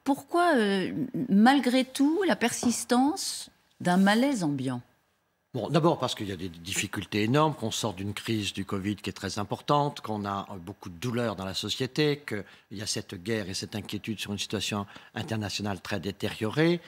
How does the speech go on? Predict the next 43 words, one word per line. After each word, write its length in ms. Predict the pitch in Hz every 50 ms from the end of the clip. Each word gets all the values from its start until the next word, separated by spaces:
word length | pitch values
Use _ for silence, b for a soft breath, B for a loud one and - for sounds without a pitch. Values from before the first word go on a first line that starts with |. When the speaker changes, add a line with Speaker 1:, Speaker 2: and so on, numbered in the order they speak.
| B B B B
Speaker 2:
et 100 | - -
puis 340 | - - - 139 170 180 -
qu'il 260 | - - 95 101 110
y 100 | 95 92
a 60 | 85
quand 160 | - - 95
même 220 | 87 95 90 87 95
eu, 280 | 117 127 120 110 98 B B B B B 110
euh, 160 | 98 92 - -
une 180 | 117 104 98 -
campagne 640 | - 104 90 - - - 151 160 160 151 131 113
où 80 | 107 101
tous 180 | - - 139
les 100 | 120 110
candidats 440 | - - 98 92 101 107 143 156 135
étaient 200 | 110 - - 113
contre 540 | - - 139 156 143 - - - 104 85 - _ _ -
un 300 | 175 175 160 143 127 156
homme 320 | 190 196 180 123 98 90 b b b b b b
qui 80 | 127
était 180 | 113 - 151 139
le 80 | 117 101
président 360 | - - 107 95 98 110 117
sortant, 460 | - - 156 - - - 214 196 156
qu'il 220 | - - - 104 95
y 40 |
a 60 | 104 113
eu 140 | 123 113
au 100 | 104 98
fond, 400 | - - - 151 147 131 110 104
euh, 80 | 98 87 B B B B B B
la 100 | - 101
focalisation 960 | - - - - 196 190 196 - 131 120 120 110 107 120 110 - - 156 147 131
de 120 | 107 98
toutes 300 | - - 139 123 - -
les 200 | 107 98 - 123
attaques 400 | 107 - - 143 127 - - 113
et 20 |
de 80 | 95 101
toutes 220 | - - 104 -
les 80 | 107 90
critiques 400 | - - 117 - 196 175 147 151
Speaker 1:
Mm. 80 | 156